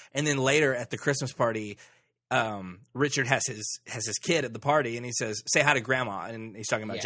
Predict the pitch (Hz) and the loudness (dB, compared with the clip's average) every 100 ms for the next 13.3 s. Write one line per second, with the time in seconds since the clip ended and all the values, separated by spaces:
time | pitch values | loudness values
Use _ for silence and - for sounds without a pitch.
0 | 113 107 92 76 127 127 110 - - - | -2 -4 -8 -6 -2 0 0 -4 -14 -16
1 | - - 135 123 240 233 214 175 202 151 | -4 6 6 6 0 -2 -4 -6 -8 -6
2 | 160 147 170 151 127 135 127 123 117 - | -8 -6 -6 -6 -8 -8 -8 -8 -10 -16
3 | _ 117 131 123 120 - _ 135 135 127 | _ -14 -10 -8 -10 -14 _ -10 -10 -10
4 | 143 135 131 120 104 95 92 95 - 98 | -10 -12 -10 -10 -10 -12 -14 -14 -14 -16
5 | 92 87 87 87 90 - 92 92 90 87 | -16 -14 -16 -16 -18 -18 -16 -16 -16 -20
6 | _ _ 135 131 101 - - - 135 131 | _ _ 0 0 0 -8 -16 -12 -10 -10
7 | 135 131 107 95 _ 101 92 80 80 78 | -10 -10 -10 -12 _ -20 -18 -16 -18 -18
8 | 95 - 165 165 143 156 - 160 147 156 | -20 2 10 10 10 6 2 2 6 8
9 | 170 - _ 147 175 170 220 196 - 220 | 8 6 _ 2 4 4 2 2 6 6
10 | 214 147 165 143 123 - 165 170 170 139 | 6 6 6 4 2 0 2 4 2 0
11 | - _ 135 131 214 135 123 107 101 98 | -6 _ -4 0 0 2 0 0 -2 -4
12 | 110 131 190 190 185 185 185 190 214 185 | -2 2 6 8 8 6 6 4 4 4
13 | 208 185 147 | 4 2 2